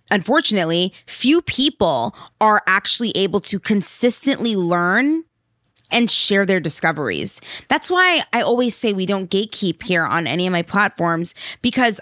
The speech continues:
I want to share the wealth of knowledge that I've acquired over the years, whether that be through experience or not, or something that I may have read and researched.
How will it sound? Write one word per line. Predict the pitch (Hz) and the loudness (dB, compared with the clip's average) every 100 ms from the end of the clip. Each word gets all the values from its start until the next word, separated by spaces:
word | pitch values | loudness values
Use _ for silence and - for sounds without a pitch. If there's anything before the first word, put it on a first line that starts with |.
| - | 0
I | 214 | 0
want | 262 190 220 - | 0 0 0 0
to | 226 | -2
share | - - 175 170 | 0 0 0 0
the | 160 | 0
wealth | 165 151 165 165 | -2 0 0 0
of | - 160 | -2 -2
knowledge | 165 160 165 156 | 0 0 0 0
that | 170 | -2
I've | 160 | -2
acquired | 170 - 170 156 151 160 | -4 -4 -2 0 0 -2
over | 160 156 | -2 -4
the | 156 160 | -4 -4
years, | 151 151 87 - - - | -2 -2 -2 -4 -6 -2
whether | 170 165 | -2 0
that | 170 - | -2 -2
be | 160 | -4
through | - 165 | -2 -4
experience | 165 - - 170 170 165 156 | -4 -6 -2 -2 0 -2 -2
or | 160 | -2
not, | 156 156 156 151 | 0 0 -2 -2
or | - 165 151 | -2 -4 -4
something | 185 165 170 | -4 -2 -2
that | 170 | -2
I | 160 | 0
may | 160 | 0
have | 165 160 147 | -2 -2 -2
read | 160 | 0
and | 151 | 0
researched. | 151 156 - 147 180 - | -2 -2 -2 -4 -4 -4